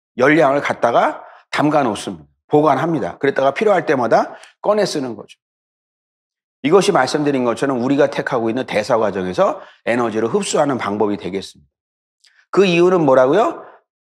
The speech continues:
결합도 잘하지만 떼어낼 때도 너무너무 잘 떼어낸다 이거죠.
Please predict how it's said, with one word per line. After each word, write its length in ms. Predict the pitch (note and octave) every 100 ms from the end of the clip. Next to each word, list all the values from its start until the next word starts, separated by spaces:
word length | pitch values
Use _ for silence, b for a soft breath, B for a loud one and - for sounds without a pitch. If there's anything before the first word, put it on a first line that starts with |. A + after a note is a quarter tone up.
| _ _
결합도 440 | - D#3 F#3 F#3+
잘하지만 580 | D#3+ C3+ C3+ A2+ D3 E3
떼어낼 400 | A3 B3+ A#3+ E3
때도 400 | - A#2+ F3+ - -
너무너무 420 | C#3 D3 B2 C3
잘 240 | - E3+
떼어낸다 440 | D#3+ F3+ D3 A2+ G2+
이거죠. 260 | D#2+ D#2